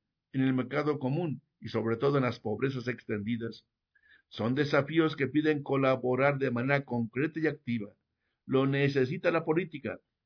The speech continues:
para poner las exigencias comunes ante los intereses privados. Puede parecer, lo reconoce el Papa, una utopía,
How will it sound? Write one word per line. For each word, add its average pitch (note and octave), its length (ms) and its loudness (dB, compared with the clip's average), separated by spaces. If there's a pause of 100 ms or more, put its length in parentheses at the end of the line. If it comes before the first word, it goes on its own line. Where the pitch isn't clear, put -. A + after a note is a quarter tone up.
(140)
para A2+ 300 0
poner G#2+ 300 -2
las C#3 160 2
exigencias C3 640 0
comunes D#3+ 580 -4 (260)
ante B2+ 380 0
los B2+ 400 2
intereses B2 760 -2
privados. A2+ 680 -2 (880)
Puede A2 340 0
parecer, A2+ 680 0 (500)
lo F#2 100 -6
reconoce G2 440 -8
el B2+ 100 -8
Papa, G#2+ 440 -4 (360)
una A#2+ 220 0
utopía, B2+ 580 -2